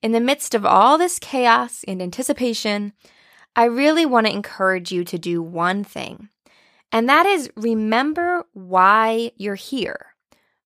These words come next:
why you're a teacher in the first place.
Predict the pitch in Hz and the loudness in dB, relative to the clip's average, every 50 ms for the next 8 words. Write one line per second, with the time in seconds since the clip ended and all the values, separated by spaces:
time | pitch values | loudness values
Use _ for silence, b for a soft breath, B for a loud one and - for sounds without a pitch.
0 | _ _ - 190 202 220 262 302 302 294 277 269 269 - - 247 220 - - 233 | _ _ -2 2 4 4 4 4 2 0 0 -2 -4 -6 -10 -10 -8 -6 -6 -6
1 | 220 - 202 196 202 196 185 - - 202 220 - - - - - - - - - | -4 -4 -4 -6 -4 -6 -6 -6 -6 -6 -6 -8 -10 -14 -16 -20 -20 -18 -18 -18
2 | - - - | -18 -18 -20